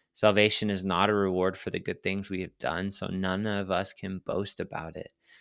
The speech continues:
for we are God's masterpiece. He has created us anew in Christ Jesus so we can do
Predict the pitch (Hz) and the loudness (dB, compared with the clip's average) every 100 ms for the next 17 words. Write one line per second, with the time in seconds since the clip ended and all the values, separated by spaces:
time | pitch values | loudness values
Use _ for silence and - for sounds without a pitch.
0 | _ _ _ _ - 95 101 107 98 - | _ _ _ _ -4 -2 2 4 4 2
1 | 85 98 92 95 90 87 110 - - 98 | 4 4 4 -2 -2 0 -2 -4 -4 -4
2 | - - - - - - _ _ _ _ | -6 -12 -12 -12 -14 -16 _ _ _ _
3 | _ _ _ _ _ _ - 117 110 - | _ _ _ _ _ _ 6 6 6 2
4 | 117 104 104 120 113 107 - 98 101 98 | 4 6 8 8 8 6 4 0 0 0
5 | 95 82 90 - 98 92 98 - 98 98 | -2 -4 -6 -4 -4 -2 -4 0 2 2
6 | 101 101 95 98 95 92 | 2 0 0 2 2 2